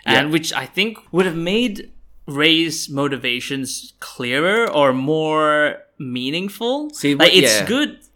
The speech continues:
Speaker 2: it's fine as it is, but I feel like the main character of the movie, I would say, is Kylo Ren.
Speaker 1: I would say Rey and Kylo Ren. I would
Speaker 2: I don't
Speaker 1: honestly
Speaker 2: know.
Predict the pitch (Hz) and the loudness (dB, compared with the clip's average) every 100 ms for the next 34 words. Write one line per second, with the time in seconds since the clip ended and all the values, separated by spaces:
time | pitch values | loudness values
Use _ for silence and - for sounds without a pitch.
0 | _ - 175 165 156 - 170 170 131 120 | _ -2 -2 -2 -10 -4 0 2 2 2
1 | 127 120 117 117 165 190 139 123 120 - | 0 -2 -4 -2 -2 -4 -2 0 0 -2
2 | 147 139 120 - - - - - - 143 | -4 -2 -2 -4 -16 -20 -20 -20 -8 -2
3 | 170 156 190 180 - 160 147 143 123 117 | 2 4 2 0 0 0 2 0 -2 -4
4 | - - 127 117 110 135 131 131 123 117 | -10 -8 -6 -6 -12 -10 -6 -4 -4 -4
5 | 120 120 117 - 117 120 - 127 117 - | -4 -6 -10 -10 -6 -2 0 0 -2 -8
6 | - 120 117 110 107 113 110 - - _ | -4 -2 -4 -8 -10 -8 -8 -10 -20 _
7 | _ - - 139 185 190 170 151 104 101 | _ -16 2 4 4 4 0 0 -2 -2
8 | 110 104 98 98 - 80 87 87 92 87 | 0 0 0 -4 -8 -8 -6 -6 -6 -4
9 | 113 110 98 110 131 139 135 127 117 104 | -2 -4 -4 -2 0 2 2 0 -2 -4